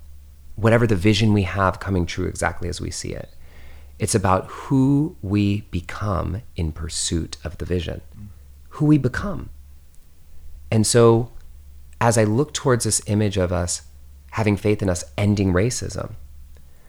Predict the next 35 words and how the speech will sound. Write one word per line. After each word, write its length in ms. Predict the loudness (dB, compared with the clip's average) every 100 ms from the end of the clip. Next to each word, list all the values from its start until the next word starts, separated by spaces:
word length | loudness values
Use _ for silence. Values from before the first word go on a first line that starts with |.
| -18 2
whether 280 | 6 8 8
racism, 640 | 8 6 6 2 2 2 0 -14 -20
how 180 | -6 2
you 160 | 4 4
define 680 | 2 0 2 4 6 4 2
that 300 | 0 -4 -8 -14 -16 -18 -8
can 180 | -4 0
be 140 | 0
up 120 | 0
to 100 | -2
different 300 | -4 -4 -4
people, 460 | -4 -6 -4 -6 -6 -12 -14 -16 -16 -6
but 100 | -2
it's 120 | 0
about 320 | 0 0 0 -2
who 360 | -10 0 2
we're 180 | 4 2
gonna 200 | 2 0
become 760 | -2 -6 -8 -6 -2 -4 -4 -12 -10 -8
as 160 | -6
a 40 | -6
collective 680 | -6 -6 -6 -6 -6 -6 -6
in 120 | -4
the 80 | -4
pursuit 360 | -6 -6 -4
of 80 | -4
that 140 | -6 -6
happening 520 | -8 -10 -10 -12 -12 -14 -14 -12 -12 -14 -14 -10
versus 600 | -6 4 4 4 2 0
who 200 | -2 0
we 140 | 2 2
become 340 | 0 -2 0
in 160 | 0 0
pursuit 420 | -4 -6 0 2
of 180 | 2